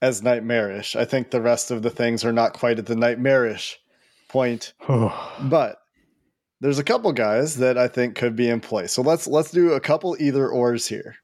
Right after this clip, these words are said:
Speaker 1: The first, and this isn't as much an either or as a would you be upset if, or maybe you even like the other guy better.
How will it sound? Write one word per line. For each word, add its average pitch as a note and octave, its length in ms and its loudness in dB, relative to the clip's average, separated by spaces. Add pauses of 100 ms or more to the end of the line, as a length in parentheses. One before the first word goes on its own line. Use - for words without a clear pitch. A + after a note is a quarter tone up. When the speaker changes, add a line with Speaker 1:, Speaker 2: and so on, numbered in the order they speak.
(500)
Speaker 1:
The A#2+ 80 -2
first, - 520 0 (340)
and E3 160 2
this G3+ 160 2
isn't E3 300 2
as D3+ 160 2
much C#3+ 200 0
an B2+ 160 -2
either C#3 280 0
or C3 280 2
as B2 420 2
a A#2 380 2 (360)
would G3 220 0
you G3+ 100 2
be D3+ 180 4
upset C3+ 460 0 (100)
if, A#2+ 380 -8 (680)
or B2 100 0
maybe F3+ 220 2
you C#3+ 140 2
even B2 180 2
like B2+ 200 2
the C3+ 100 2
other B2 160 2
guy A2+ 200 2
better. G#2+ 440 -2